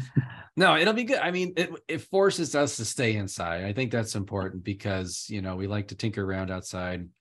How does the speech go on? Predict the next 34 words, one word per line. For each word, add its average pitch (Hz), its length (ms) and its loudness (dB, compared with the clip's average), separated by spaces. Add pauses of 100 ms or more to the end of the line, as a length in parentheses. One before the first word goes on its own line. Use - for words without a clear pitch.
(120)
and, 95 260 -6
and 98 140 -4
do 95 120 -6
stuff - 260 -8
out 85 160 -8
there. 85 180 -8
So 95 280 -6
this 98 160 -6
is 120 80 -10
gonna, 113 300 -2 (440)
maybe 147 180 -2
I 247 80 0
can 120 200 2
read 110 160 2
a 98 40 0
book 123 340 0
or 80 80 -6
something. - 380 -8
That'll 120 220 -4
be 90 120 -8
great. 95 380 -4
So, 117 380 2 (420)
um, 110 520 4 (320)
I, 113 80 -6
I 143 120 -2
think 247 220 2
today's, 151 720 4
maybe 131 340 2
our, 107 140 2
our 107 160 0
theme 127 260 -2
for 117 140 -6
the 107 100 0
show, 117 460 0